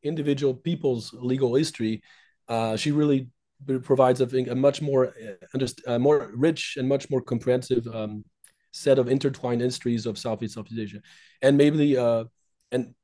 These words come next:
it shows us that these are intertwined, actually, and they're not as artificially divided as we would think if we look at, at state-centric narrative. So she pulls all these together to give, an, uh, I think, a different na-, narrative.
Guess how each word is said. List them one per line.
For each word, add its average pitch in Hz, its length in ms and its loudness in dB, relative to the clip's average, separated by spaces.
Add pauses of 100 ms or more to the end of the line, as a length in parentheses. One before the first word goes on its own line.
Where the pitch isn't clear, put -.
(260)
it 123 100 -12
shows 160 220 6
us 139 140 2
that 123 160 4
these 151 160 0
are 127 120 6
intertwined, 123 560 2
actually, 113 420 -8
and 117 140 -6
they're 123 160 2
not 135 380 2 (100)
as 123 320 -2
artificially 131 720 -2
divided 127 500 2
as 117 200 -4
we 123 140 -4
would 120 180 -6
think 123 220 -2
if 110 100 -6
we 120 80 -6
look 117 240 -4
at, 107 160 -4 (640)
at 113 180 -4
state-centric 120 640 -2
narrative. 117 320 2
So 123 140 0
she 135 140 -6
pulls 135 260 0
all 135 160 2
these 127 220 -6
together 123 480 4
to 113 140 -14
give, 120 180 -2
an, 104 160 -6 (100)
uh, 107 140 -14 (360)
I 113 60 -10
think, 123 200 -2
a 117 60 2
different 117 340 -2
na-, 117 140 -6
narrative. 127 320 4